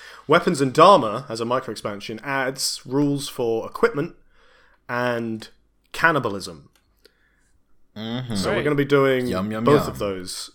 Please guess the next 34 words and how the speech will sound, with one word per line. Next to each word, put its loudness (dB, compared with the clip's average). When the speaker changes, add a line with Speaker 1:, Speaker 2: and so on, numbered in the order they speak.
Speaker 1:
today. -6
So, -4
uh, -4
first -4
we -8
need -10
to -8
create -12
characters. -12
So -12
Taylor, -6
you -8
need -10
to -20
first 0
create -4
a, -10
I -16
get, -14
just -20
get -10
a -16
name -14
for -16
your -12
character. -10
Speaker 3:
Uh, -4
my -2
name -4
is, -12
uh, -12
Sherbet -4
of -10
Lemon. -10